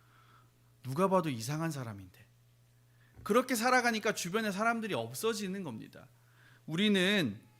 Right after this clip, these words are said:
내 생각이 하나님보다 앞서지 않게 되고 매일매일 하나님의 음성을 들음을 통하여서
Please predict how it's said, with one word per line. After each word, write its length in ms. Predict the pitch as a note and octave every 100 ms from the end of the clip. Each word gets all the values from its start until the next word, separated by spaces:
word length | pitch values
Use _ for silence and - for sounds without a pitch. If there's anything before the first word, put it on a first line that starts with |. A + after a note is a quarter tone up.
| _ _ _ _ _ _ _
내 280 | - D3+ G#3
생각이 540 | A#3+ B3+ B3 B3 A3 A3+
하나님보다 680 | G#3 C4+ C4 B3+ G#3+ G3+
앞서지 400 | D3+ C3 G3+ F3+
않게 360 | D3+ C3+ C3+ E3
되고 540 | C3 G#2 F3+ F3 G#2 - - _ -
매일매일 840 | C#3 D#3 F3 A3 B3 A#3 A3+ A3+
하나님의 520 | G#3 C4 C4 A#3+ A#3
음성을 420 | F3 F3+ G3+ G3 F#3+
들음을 320 | E3 F3+ E3+
통하여서 840 | - E3+ E3+ C3 B2 G#3 E3 -